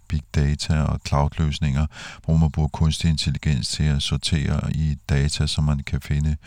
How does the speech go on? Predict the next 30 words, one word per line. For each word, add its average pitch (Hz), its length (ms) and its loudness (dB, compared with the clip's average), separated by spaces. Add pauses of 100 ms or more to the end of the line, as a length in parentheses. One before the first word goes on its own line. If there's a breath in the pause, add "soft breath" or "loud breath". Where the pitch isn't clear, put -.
(300 loud breath)
bestemte - 400 2
personer 78 500 0
eller 71 140 0
bestemte 71 400 -2
hændelser 78 560 2 (500 loud breath)
og 76 220 2
så 80 160 4
videre. 76 580 4 (260)
Men 87 160 6
jeg 92 160 6 (440)
giver 101 280 4
ikke 113 260 4
helt 101 440 4
så - 140 2
nemt 87 340 4
op, 80 200 4
så - 140 0
jeg 85 240 4
har 85 100 4
besluttet 95 340 2
mig 104 120 2
for 87 140 2
også 87 160 0
at 85 60 -2
ringe 82 240 4
til 90 200 2
Lars 82 300 2
Jacobsen, 80 580 2
der 78 140 2
er 73 300 2